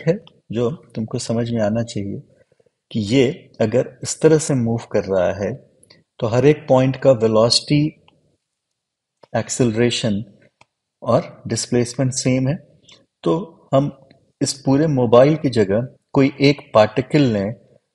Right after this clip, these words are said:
तो वो क्या represent कर रहा है? अगर इस particle का तुम displacement show करते हो कि डी है, तो हर एक particle का displacement कितना होगा? D होगा। इसका velocity तुम कहते हो अगर V है तो सबका velocity कितना होगा? वी होगा।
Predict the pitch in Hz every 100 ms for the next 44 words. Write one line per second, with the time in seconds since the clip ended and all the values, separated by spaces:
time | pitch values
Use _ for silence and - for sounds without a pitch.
0 | _ _ - 143 143 147 156 131 127 107
1 | 104 98 101 95 90 90 - _ _ _
2 | - 123 120 135 139 - - 110 - -
3 | 170 160 147 147 120 117 - 123 120 -
4 | 131 - 131 120 127 110 - 117 110 101
5 | 123 _ _ _ _ _ - 92 90 131
6 | 123 101 95 104 _ _ _ _ _ 147
7 | - - - 123 147 151 127 120 - 135
8 | 123 117 - 120 - 113 104 - 101 95
9 | 87 90 - _ - 95 135 127 131 139
10 | - - _ - 139 - 113 113 113 120
11 | - 165 156 139 127 120 131 131 117 110
12 | 98 117 131 135 - - - 131 123 123
13 | 123 127 127 117 131 123 120 123 104 120
14 | 117 127 123